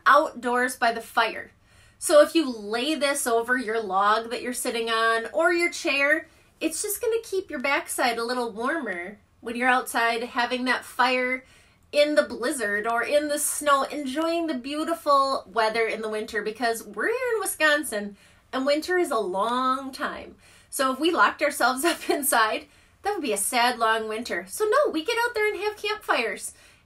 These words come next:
and have a great time, but it would be nice to have something warm to sit on, protect yourself from the cold, and that's exactly what I'm gonna do with these. So your idea number sixteen is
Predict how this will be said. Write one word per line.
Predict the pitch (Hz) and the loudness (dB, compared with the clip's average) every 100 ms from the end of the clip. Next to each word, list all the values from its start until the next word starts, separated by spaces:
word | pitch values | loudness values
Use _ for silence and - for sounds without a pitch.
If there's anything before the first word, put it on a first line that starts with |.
| - | -6
and | 277 285 277 277 277 | 0 2 4 2 0
have | - 262 302 | -4 -4 -2
a | |
great | 269 294 - | 4 4 4
time, | 330 302 226 | 0 0 2
but | 254 | 2
it | 247 | 2
would | 247 | 0
be | 262 | -4
nice | 247 254 359 - | -2 0 -2 -4
to | 320 | -2
have | 285 240 | -2 -2
something | 254 240 196 175 | -4 -6 -8 -6
warm | 196 349 427 | -2 -2 -2
to | |
sit | 453 339 | -2 0
on, | 311 294 302 | 2 2 0
protect | 294 320 330 320 | -4 -4 -4 -6
yourself | 311 285 285 | -2 0 0
from | 294 262 | -2 -8
the | |
cold, | 247 311 294 294 302 - - - | -4 0 0 -2 -6 -16 -20 -10
and | 254 | -4
that's | 269 254 | -2 -2
exactly | 254 233 214 254 226 | -2 0 0 0 0
what | 220 | 0
I'm | 214 214 | -2 -4
gonna | 220 214 | -6 -6
do | 220 | -4
with | 214 214 | -6 -6
these. | 233 - | -10 -6
So | - 277 247 247 220 | -4 2 4 4 2
your | 226 220 | -4 -2
idea | 233 262 262 294 294 | 0 0 -4 -2 0
number | 262 247 240 233 233 233 226 240 - _ _ - - - _ _ _ _ _ _ _ | 0 -2 -2 0 2 4 4 2 -6 _ _ -20 -20 -20 _ _ _ _ _ _ _
sixteen | - - - 392 - - 381 440 466 - | 0 2 2 0 -4 -4 0 2 0 -2
is | 277 269 269 269 269 - | -2 0 0 0 0 -2